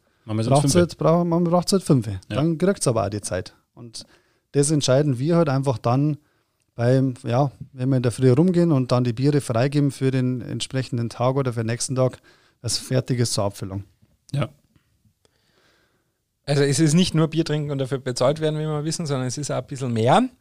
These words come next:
Speaker 3: Aber ich glaub, was den Braumeister in Weinstefan ein bisschen unterscheidet von anderen Braumeisterjobs, ist, ähm,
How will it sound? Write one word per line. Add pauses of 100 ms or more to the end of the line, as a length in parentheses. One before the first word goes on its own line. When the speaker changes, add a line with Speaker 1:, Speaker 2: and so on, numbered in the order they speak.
(200)
Speaker 3:
Aber (280)
ich
glaub,
was (320)
den
Braumeister
in
Weinstefan
ein
bisschen
unterscheidet
von
anderen
Braumeisterjobs, (1160)
ist,
ähm,